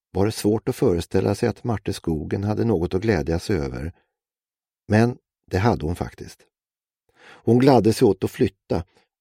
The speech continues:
för det hade de redan beslutat sig för att göra. Till våren skulle skogenfolket resa till Amerika. Visst tyckte hon att det var en underlig tanke också, men hon hade själv övertalat Christian, så hon var tvungen att försöka se så ljust på det som möjligt.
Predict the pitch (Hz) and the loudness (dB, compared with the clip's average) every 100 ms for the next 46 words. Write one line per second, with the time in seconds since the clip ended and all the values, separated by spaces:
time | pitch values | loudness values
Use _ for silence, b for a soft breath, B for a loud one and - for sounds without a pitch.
0 | _ _ - 113 127 120 123 117 82 90 | _ _ -4 0 2 4 4 4 4 2
1 | 110 - 82 - 87 92 - 85 92 92 | 0 0 0 0 -2 -2 0 0 2 -2
2 | 55 - 101 _ _ _ _ _ _ _ | -4 -10 -16 _ _ _ _ _ _ _
3 | _ _ - 95 120 123 123 120 - - | _ _ 0 6 8 8 6 4 -2 -2
4 | 107 95 - 131 76 85 82 95 90 - | 0 0 2 0 2 -2 0 0 -2 -2
5 | 92 110 98 85 92 104 90 65 - - | -2 0 0 0 0 0 -2 -6 -10 -12
6 | - 101 _ _ _ _ _ _ _ _ | -14 -14 _ _ _ _ _ _ _ _
7 | _ _ _ _ _ _ _ _ _ _ | _ _ _ _ _ _ _ _ _ _
8 | - 120 113 - - _ - 107 92 82 | 2 4 4 -6 -20 _ 0 2 2 2
9 | 76 80 - 117 78 73 82 120 101 71 | 2 0 0 0 0 0 0 0 0 0
10 | 76 104 78 - 69 - - 67 b b | -2 0 -2 -2 -6 -6 -10 -10 b b
11 | b b _ _ 101 120 127 127 117 120 | b b _ _ 0 0 2 0 0 -2
12 | - 135 135 127 92 71 78 107 107 104 | -2 -2 0 2 0 0 -4 -2 0 -2
13 | - 71 - - 92 95 - 113 117 120 | -4 -4 -6 -4 -2 -2 -2 0 2 0
14 | - 127 98 120 - - - 98 95 104 | 2 2 2 -2 -4 -4 -2 -2 -2 -4
15 | 98 123 92 98 113 - - 73 80 - | -2 -2 -2 -4 -6 -14 -8 -6 -4 -4
16 | 107 87 62 - | -2 -2 -4 -8